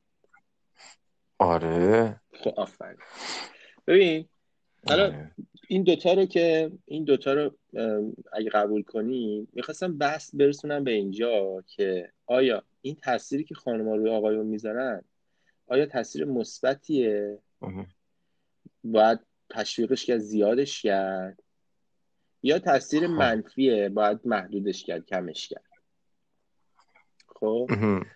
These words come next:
Speaker 2: اینجا، اینجای داستان
Speaker 1: آها.
Speaker 2: خیلی تریکیه، برای اینکه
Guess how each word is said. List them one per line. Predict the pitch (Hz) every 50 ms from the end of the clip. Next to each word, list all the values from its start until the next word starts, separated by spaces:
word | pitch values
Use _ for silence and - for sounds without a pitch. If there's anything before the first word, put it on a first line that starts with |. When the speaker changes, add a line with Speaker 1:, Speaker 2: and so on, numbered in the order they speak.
| _ _ _ _ _
Speaker 2:
اینجا، | - 160 156 147 135 156 165 180
اینجای | 185 196 165 156 156 143 139 160 170 190
داستان | 190 160 170 160 139 - 113
Speaker 1:
آها. | 95 98 98 101 113
Speaker 2:
خیلی | 107 156 156 160 156 139
تریکیه، | - - - 123 101 104 92 95 - - 104 95 92 90
برای | 92 104 107 107 117
اینکه | 123 123 - - 139 135 135 139 139 139 139